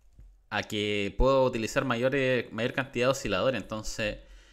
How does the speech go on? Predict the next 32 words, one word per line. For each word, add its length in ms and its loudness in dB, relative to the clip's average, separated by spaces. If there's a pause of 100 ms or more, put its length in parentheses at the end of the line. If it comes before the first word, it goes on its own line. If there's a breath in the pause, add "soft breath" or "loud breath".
(160 soft breath)
con 160 -6
eso 160 -4
se 100 -4
evitan 220 -2
un 80 -2
poquito 420 0
de 180 8
<laughs> 20 2
tener 300 -2
que, 880 -2
tener 220 -2
que 80 -2
sacarlo 360 2
constantemente, 960 -4 (800 soft breath)
pero 320 0
para 160 2
indicar, 580 0
agregarlo 460 2
a 60 0
nuestro 260 -2
gráfico 440 0
es 40 0
relativamente 580 -2
simple. 500 -8 (420)
Se 180 -6
presiona 380 0
la 120 4
pestaña 340 -4
indicadores 720 -2 (560 soft breath)
y 60 -4
acá 280 0
escriben 460 -2